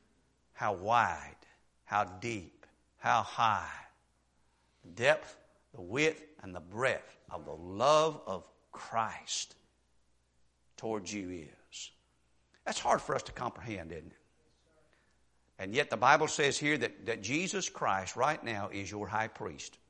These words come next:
and he knows what it's like to live down here.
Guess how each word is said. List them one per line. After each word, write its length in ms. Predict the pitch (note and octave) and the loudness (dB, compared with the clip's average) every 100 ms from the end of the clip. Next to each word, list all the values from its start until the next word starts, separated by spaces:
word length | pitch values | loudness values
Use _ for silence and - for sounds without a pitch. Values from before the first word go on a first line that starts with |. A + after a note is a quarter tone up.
| _ _ - | _ _ -16
and 80 | |
he 140 | G2 F#2+ | -10 -10
knows 560 | F2 F#2 C3+ E3+ F#3 | -4 -4 -2 -6 -8
what 120 | - A2+ | -6 -6
it's 140 | G2 | -4
like 220 | G#2 G#2 | -4 -4
to 80 | G2+ | -8
live 200 | G2 F2 | -10 -8
down 220 | E2 D#2 | -10 -12
here. 200 | - C2 | -14 -20